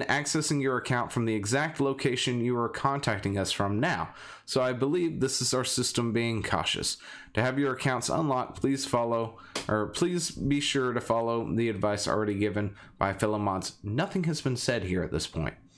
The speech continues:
<laughs> Okay, anyway, if there's anything else you need, please go back, get back in touch with us.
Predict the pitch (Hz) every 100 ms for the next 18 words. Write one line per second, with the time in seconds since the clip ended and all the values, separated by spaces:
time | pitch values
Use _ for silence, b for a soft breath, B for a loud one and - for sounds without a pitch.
0 | _ B B B B B B B - 175
1 | 131 78 B - 180 165 127 117 B -
2 | 139 170 151 - 180 190 190 156 156 147
3 | 151 135 131 120 - - 180 180 - 156
4 | 139 135 135 120 147 - 131 123 120 120
5 | 110 - 104 104 98 -